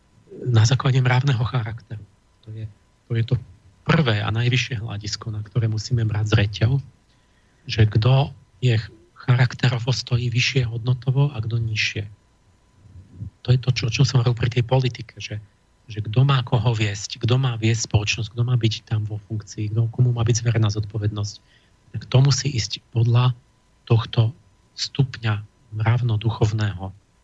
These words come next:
Proste ten, kto stojí v tomto vyššie, na tej slnečnej škále, ten má, má viesť toho, kto stojí nižšie.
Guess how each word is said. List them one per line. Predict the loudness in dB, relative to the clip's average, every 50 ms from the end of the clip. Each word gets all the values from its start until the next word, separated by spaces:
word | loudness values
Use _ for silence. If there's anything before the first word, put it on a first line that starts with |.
| _ _ _ _ _ _ _ _ _ _ _ _
Proste | -2 -2 -2 -2 -6 -6
ten, | -4 0 2 4 4 2 2 0
kto | 0 2 2
stojí | 2 0 0 2 2 2 2
v | 2 0
tomto | 0 0 2 0 -2 -2
vyššie, | -2 -2 -2 -2 0 2 2 2 2 0 -6 -12 _ _ _ _ _ _ _ _ _ _ -16
na | -16 -12
tej | -8 -8 -8 -4 0
slnečnej | 0 0 0 0 0 0
škále, | 0 0 0 2 2 2 4 4 2 0 0 2
ten | 4 4 4 4 2 2
má, | -2 -2 -2 -2 -4 -4 -6 _ _ _ _ _ _ _ _ _ _ _ _ _ _ _ _ _ _ -12 -4
má | -2 0 4 4 6
viesť | 6 6 6 4 4 0 -2 0
toho, | 2 2 2 2 0
kto | 2
stojí | 0 0 -2 -2 -2 -2 -2 0
nižšie. | 0 0 0 0 -2 -2 -4 -6